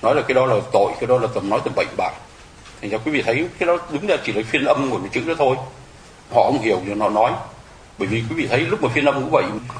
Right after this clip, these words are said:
mình đọc sai, rồi mình nhớ sai, rồi mình cứ hiểu sai, rồi mình cứ chấp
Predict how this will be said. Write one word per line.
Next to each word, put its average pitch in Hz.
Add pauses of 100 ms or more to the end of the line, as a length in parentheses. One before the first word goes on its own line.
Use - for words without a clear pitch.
(260)
mình 117
đọc 117
sai, 135
rồi 135
mình 110
nhớ 123
sai, 139
rồi 139
mình 107
cứ 131
hiểu 113
sai, 135
rồi 123
mình 113
cứ 156
chấp 151